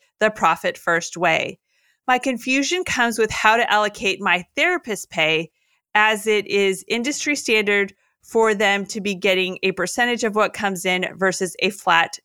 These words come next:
dollar amount. This is between fifty to sixty percent.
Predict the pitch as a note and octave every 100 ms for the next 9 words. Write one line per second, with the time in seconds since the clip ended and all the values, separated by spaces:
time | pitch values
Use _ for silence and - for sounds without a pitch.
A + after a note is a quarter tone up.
0 | E3 F#3 E3 E3+ E3 F3 F3 D#3+ C#3+ -
1 | - _ _ - A3 A3+ C4 - B3 -
2 | A3 G#3 G3 - - A3 A#3+ A3+ G#3 -
3 | F3 F#3+ F#3 F3+ - D#3+ - -